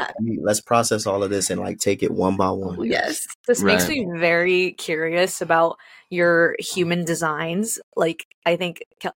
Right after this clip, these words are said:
Speaker 3: I think Ellie will need to have our guys do their own human design chart because me and Ellie are both generators. And what that means
Speaker 2: Mm-hmm.
Speaker 3: is that, like, we are the Energizer bunnies of the world.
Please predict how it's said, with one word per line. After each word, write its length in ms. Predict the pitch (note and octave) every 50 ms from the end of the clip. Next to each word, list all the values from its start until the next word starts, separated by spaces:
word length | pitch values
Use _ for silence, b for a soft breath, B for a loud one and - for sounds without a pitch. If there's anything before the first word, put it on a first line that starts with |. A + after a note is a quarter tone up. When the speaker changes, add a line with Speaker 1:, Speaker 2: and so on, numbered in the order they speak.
| _ _ -
Speaker 3:
I 80 | F3+ F3+
think 220 | - F#3+ F3+ -
Ellie 280 | - E3+ E3 E3+ E3+ E3
will 160 | E3 E3 E3+ E3
need 180 | E3 E3 E3
to 120 | - F#3+ E3+
have 360 | D#3+ D#3+ D#3 D#3 D#3 D#3 D3+ - _ _ _ _ _ -
our 160 | - - E3 D#3
guys 340 | - D#3 D3 D#3+ E3 D#3+
do 160 | - E3+ D#3+ D#3+
their 200 | D#3+ D#3 D#3 D3
own 160 | D#3+ D#3+ D3+
human 260 | D3 D#3+ D#3 D#3+ D#3
design 400 | D3 D3 D3+ - D#3 D#3 D#3 D#3+
chart 300 | - D#3 D#3+ F3 - - -
because 380 | F3 D#3+ - F3 D#3+ D#3 - B B B B B -
me 100 | F#3+ A3
and 80 | B3 A3+
Ellie 300 | - F3 F3 F3 F3 D#3+
are 120 | D#3 D#3+
both 320 | D#3 - E3+ E3 - - - _ _ _ _ _ _ _ _ - F3
generators. 800 | D#3 - E3+ E3+ E3+ D#3+ D3 - - - D#3 - - G#3+ - - -
And 340 | - F3 E3 E3 E3 E3 -
what 220 | - F#3+ F#3+ F#3 -
that 200 | G#3 A3 A#3+ G#3+
means 180 | A3+ G#3 G3+ G#3
Speaker 2:
Mm-hmm. 60 | G3
Speaker 3:
is 60 | G3
that, 180 | - E3 E3 -
like, 160 | E3+ E3 D#3+ -
we 140 | E3 E3+
are 140 | E3+ E3+ F3
the 120 | E3 E3 - -
Energizer 580 | - E3 E3+ D#3+ E3+ E3 E3 D#3 - E3+ D#3+
bunnies 360 | D3+ E3 E3 E3+ F3 F3 E3+ F#3
of 80 | F3+
the 80 | F#3+ G3+
world. 380 | G3+ G3+ G#3 G#3 A3 A#3 A3+